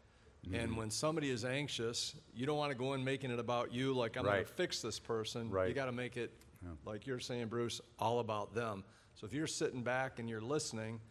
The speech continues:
Speaker 2: to hear what they're saying, then you'll be able to know where I need to go.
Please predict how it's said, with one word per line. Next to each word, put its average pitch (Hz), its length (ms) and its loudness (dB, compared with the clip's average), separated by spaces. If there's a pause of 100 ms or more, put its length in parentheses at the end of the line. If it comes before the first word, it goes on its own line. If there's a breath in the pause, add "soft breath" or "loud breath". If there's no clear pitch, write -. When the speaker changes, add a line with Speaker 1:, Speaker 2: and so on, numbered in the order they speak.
(260 soft breath)
Speaker 2:
to 117 100 -6
hear 135 260 2
what 123 240 2
they're 123 200 0
saying, 113 560 -4 (500 loud breath)
then 113 360 -4
you'll 123 220 0
be 127 200 0
able 120 160 0
to 113 100 -2
know 120 240 0
where 117 300 0
I 113 80 -2
need 113 200 -2
to 107 80 -8
go. 98 360 -2